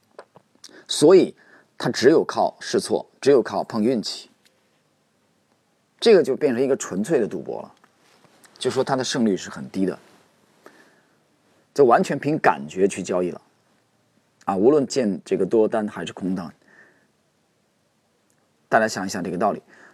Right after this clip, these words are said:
当你有了这个专业交易体系的时候，而这个交易体系它的这个使命又是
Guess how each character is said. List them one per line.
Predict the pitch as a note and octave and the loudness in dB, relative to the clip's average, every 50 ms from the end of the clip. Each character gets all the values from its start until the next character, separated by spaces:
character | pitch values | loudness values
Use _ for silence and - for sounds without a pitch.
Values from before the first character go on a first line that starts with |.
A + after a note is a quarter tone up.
| _ _ | _ _
当 | G#3+ G#3+ A3 | 4 4 6
你 | A3 F#3+ D#3 | 6 4 4
有 | C3+ F#2 | 4 2
了 | F2+ G2 | 2 0
这 | G#2+ C#3 B2 | -2 0 0
个 | B2 | 0
专 | A#2 D3 C#3+ C#3 | 2 2 0 0
业 | B2 | 0
交 | G#2 C3 A#2+ B2 | -2 -2 -2 -2
易 | A2+ | -4
体 | - - F#2+ | -6 -8 -10
系 | - - G#2+ | -4 0 0
的 | F#2 | 0
时 | E2+ - - | 0 -2 -4
候， | D2 | -4
而 | G2+ A#2+ | 0 0
这 | F3 | 0
个 | E3+ C3 | 2 4
交 | F#3 F#3 F3+ | 4 4 4
易 | F#3 | 2
体 | - - G#2 | 0 -2 -8
系 | - - A#2 A2 | -2 0 0 0
它 | - - D#3 E3+ | 2 4 4 4
的 | E3 D#3 C3+ G#2+ - _ _ _ _ | 4 4 0 -2 -6 _ _ _ _
这 | - C3 | 2 2
个 | B2+ | 2
使 | A#2+ - - - G#2+ F#2+ | 2 2 -2 -4 -2 0
命 | A#2 D3+ C#3 G2+ - | 0 0 -2 -4 -4
又 | - - E3 F3 D3+ C3 | 4 4 6 6 6 4
是 | A2 - - G#2+ F#2+ D2+ | 2 -2 -4 -4 -4 -4